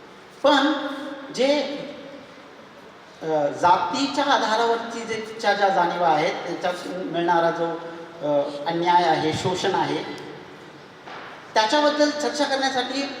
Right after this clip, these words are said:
अशरफ वर्ग किंवा त्याला आपण अभिजन वर्ग म्हणू, तो तयार नाही. दुसरा, दुसरी जी अस्मिता आहे की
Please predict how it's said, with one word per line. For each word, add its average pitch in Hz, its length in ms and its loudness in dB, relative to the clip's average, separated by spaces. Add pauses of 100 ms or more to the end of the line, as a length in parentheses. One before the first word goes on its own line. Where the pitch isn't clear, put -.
(580)
अशरफ 220 380 2
वर्ग 185 200 2
किंवा 190 240 0 (760)
त्याला 214 140 4
आपण 240 160 2
अभिजन 247 380 2
वर्ग 202 200 2
म्हणू, 160 300 4 (1700)
तो 269 160 4
तयार 190 240 4
नाही. - 140 -4 (1600)
दुसरा, 285 680 2 (220)
दुसरी 285 220 0
जी 285 100 4
अस्मिता 247 380 4
आहे 233 260 6
की 277 520 0